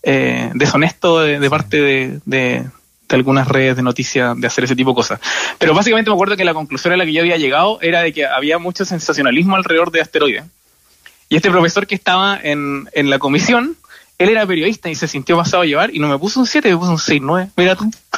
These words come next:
Speaker 2: seis nueve.
Speaker 1: <laughs> Porque lo, porque lo llamé amarillo, básicamente.
Speaker 2: Te bajó el promedio.
Speaker 1: <laughs> Sí, claro. No, pero fue, fue, fue in-,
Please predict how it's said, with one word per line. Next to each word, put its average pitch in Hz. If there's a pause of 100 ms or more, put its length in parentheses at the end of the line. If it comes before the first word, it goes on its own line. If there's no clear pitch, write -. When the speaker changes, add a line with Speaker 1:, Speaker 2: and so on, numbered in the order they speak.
(200)
Speaker 2:
seis 165
nueve. 175 (380)
Speaker 1:
<laughs> -
Porque 147
lo, 147
porque 151
lo 151
llamé 156
amarillo, 180
básicamente. 170
Speaker 2:
Te 147
bajó 190
el 180
promedio. 175
Speaker 1:
<laughs> 202
Sí, 226 (340)
claro. - (600)
No, 120
pero 120
fue, 127
fue, 135
fue 156
in-, 156